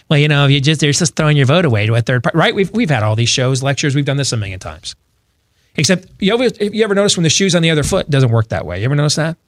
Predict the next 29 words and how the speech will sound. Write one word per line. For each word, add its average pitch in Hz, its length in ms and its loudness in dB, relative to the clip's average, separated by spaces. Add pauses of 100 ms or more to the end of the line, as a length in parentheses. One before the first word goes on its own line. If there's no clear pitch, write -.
(340)
Well, 117 80 -4
Virginia's 139 340 2
a 135 60 0
key, 135 320 -2
a 139 80 -2
key 147 160 -2
example 110 400 0
of 85 80 -12
that. 87 160 -4
It 151 40 -2
didn't 190 180 0
work 110 120 -6
that 82 160 -6
way. 82 200 -10 (520)
The 147 80 0
Lieutenant 165 320 2
Governor 196 240 0
of 185 60 0
Virginia 151 480 2
didn't 147 320 2
unify 120 480 2
behind 113 380 0
Cuccinelli, 95 500 -2
refused 139 400 0
to 156 80 2
endorse 143 320 2
him. 87 140 -10 (500)
His 175 180 2
top - 380 -2